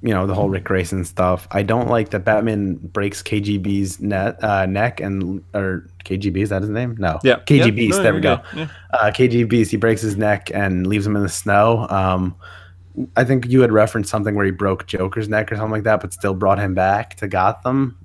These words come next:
Speaker 1: That was, like, from the New fifty-two.
Speaker 2: Yeah, yeah, I remember that.
Speaker 1: You would be, when we, 'cause we reviewed this on the podcast, but you had brought that up, and it was just like,
Speaker 2: Yeah.
Speaker 1: it felt very out of character for Bruce. Like, I get that he was upset about the wedding and now upset about Nightwing, but it was just like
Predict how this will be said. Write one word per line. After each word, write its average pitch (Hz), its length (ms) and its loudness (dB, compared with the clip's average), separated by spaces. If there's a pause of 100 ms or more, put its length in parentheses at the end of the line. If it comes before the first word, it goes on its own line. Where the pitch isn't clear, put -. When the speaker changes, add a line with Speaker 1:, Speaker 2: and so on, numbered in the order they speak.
Speaker 1:
That 110 80 0
was, 104 100 0
like, 101 160 -2
from - 180 -6
the 98 40 0
New 101 140 -2
fifty-two. 117 560 -2 (640)
Speaker 2:
Yeah, 185 760 2
yeah, 120 340 4
I 113 140 2
remember 113 500 -2
that. 139 100 2
Speaker 1:
You 147 120 6
would 135 120 4
be, 131 220 -8 (160)
when 131 160 4
we, 131 120 2
'cause 123 160 -2
we 139 120 4
reviewed 110 260 2
this 95 140 -4
on 92 80 -2
the 82 60 -6
podcast, 90 420 -2
but 101 100 -4
you 113 80 2
had 107 80 0
brought 98 200 4
that 98 160 4
up, 82 200 0
and 90 80 -2
it 90 40 -2
was 87 100 -6
just - 200 -10
like, 226 120 4
Speaker 2:
Yeah. 139 400 2 (440)
Speaker 1:
it 120 120 -4
felt 151 180 4
very 127 200 6
out 113 100 4
of - 60 -4
character 104 280 2
for 107 120 -12
Bruce. 117 200 0
Like, 98 120 -4
I 95 80 0
get 98 160 -2
that 101 80 -6
he 98 60 0
was 98 80 -2
upset 95 280 -2
about 92 140 -2
the 95 80 -4
wedding 95 280 0
and 90 100 -2
now 87 160 -2
upset 95 220 -4
about 90 220 0
Nightwing, 95 460 -2
but 95 80 -2
it 92 40 0
was 90 100 -4
just 95 180 -6
like 90 340 -2